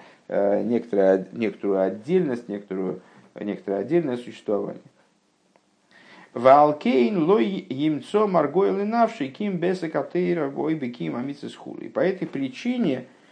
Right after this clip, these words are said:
э, душа, она не находит отдохновения настоящего и покоя, э, в каких-то иных занятиях, нежели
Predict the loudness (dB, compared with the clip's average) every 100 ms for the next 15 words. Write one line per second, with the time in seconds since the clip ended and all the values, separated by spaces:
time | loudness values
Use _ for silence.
0 | _ _ -6 -2 2 4 4 4 2 0
1 | -8 _ _ _ -14 -6 -4 0 0 0
2 | -2 -2 -2 0 0 2 0 -2 -4 -6
3 | -4 -8 -4 -4 -2 -2 -2 -2 -2 -4
4 | -2 0 0 -2 -6 -12 -14 -18 _ _
5 | _ -10 -2 -2 0 2 4 2 0 -8
6 | -20 -20 -20 -20 -20 _ _ -14 -10 -8
7 | -8 -10 -2 0 0 0 2 2 2 0
8 | 0 0 0 -2 -2 -4 -2 -2 0 0
9 | 0 -2